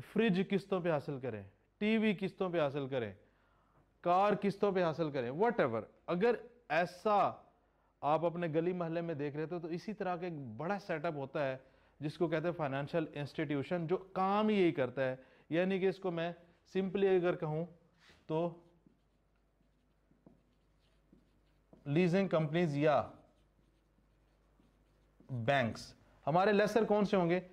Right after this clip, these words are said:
Banks होंगे या leasing, leasing companies होंगी। उनका काम क्या है? उनका काम है आप उनके पास जाते हैं, आप कहते हैं कि जी मुझे कार चाहिए,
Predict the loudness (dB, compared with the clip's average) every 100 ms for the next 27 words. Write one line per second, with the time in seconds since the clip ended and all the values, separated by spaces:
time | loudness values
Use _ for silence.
0 | -20 -20 -20 _ -4 0 2 2 2 2
1 | 4 4 4 4 4 2 0 2 2 4
2 | 2 2 0 0 -2 -2 -4 -4 -4 -2
3 | 0 2 2 2 0 0 0 -4 -8 -20
4 | _ _ _ -8 -2 0 0 0 0 0
5 | -2 -4 -2 -2 -2 -4 -8 -12 -18 _
6 | _ _ _ _ _ _ _ _ _ -2
7 | 0 0 -2 -2 -2 -2 -2 -4 -6 -2
8 | 2 2 0 -4 -4 -4 -4 -6